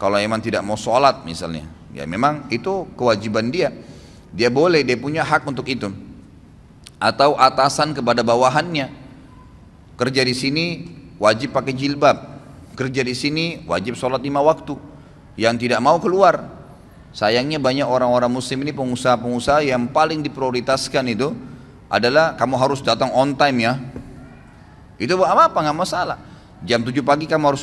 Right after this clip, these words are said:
hadir di sini, kalau lewat berapa menit saya potong gaji kamu. Kamu harus keluar jam begini, kamu harus pakai baju yang seperti ini. Dia peduli tentang urusan dunia, tapi masalahnya dia tidak peduli dengan urusan akhirat pegawainya.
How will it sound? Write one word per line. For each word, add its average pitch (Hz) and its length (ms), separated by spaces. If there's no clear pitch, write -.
hadir 120 160
di 123 140
sini, 151 180
kalau 131 240
lewat 139 280
berapa 120 280
menit 151 160
saya 143 160
potong 131 320
gaji 113 240
kamu. 98 280
Kamu 127 240
harus 143 400
keluar 139 560
jam 117 160
begini, 117 400
kamu 135 240
harus 143 240
pakai 127 240
baju 135 280
yang 127 200
seperti 113 480
ini. 80 100
Dia 170 160
peduli 185 480
tentang 131 320
urusan 127 400
dunia, 113 320
tapi 143 240
masalahnya 165 480
dia 175 120
tidak 156 200
peduli 151 240
dengan 131 160
urusan 135 240
akhirat 139 400
pegawainya. 107 640